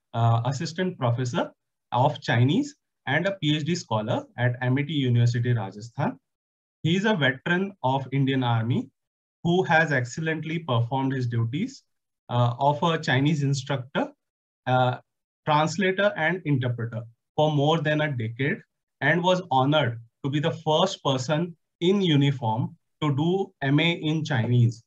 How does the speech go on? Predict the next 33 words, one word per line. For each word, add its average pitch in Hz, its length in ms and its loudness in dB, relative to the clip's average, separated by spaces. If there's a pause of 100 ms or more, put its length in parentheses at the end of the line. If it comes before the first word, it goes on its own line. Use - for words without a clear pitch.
(400)
and 175 300 2 (340)
clear 170 280 2
the 190 160 0
U 147 180 4
G 170 140 -2
C 180 160 -4
net 139 340 -2
in 143 180 -2
two 131 140 -4
thousand 127 400 -2
ten। 104 160 -8 (680)
He 151 80 0
was 170 240 2 (140)
authored, 139 540 -2
he 160 160 -2
has 170 220 2
authored 156 420 0
several 135 420 0
books, 120 540 -2 (400)
book 143 380 0
chapters, 156 640 0 (420)
précis, 165 540 0 (320)
and 190 280 0
presented 170 460 0
many 151 260 2
papers 131 640 -4 (120)
on 131 200 0
translation 127 760 0 (260)
in 147 200 4
national 139 460 2
and 147 240 0
international 131 600 -2
conferences। 110 840 -10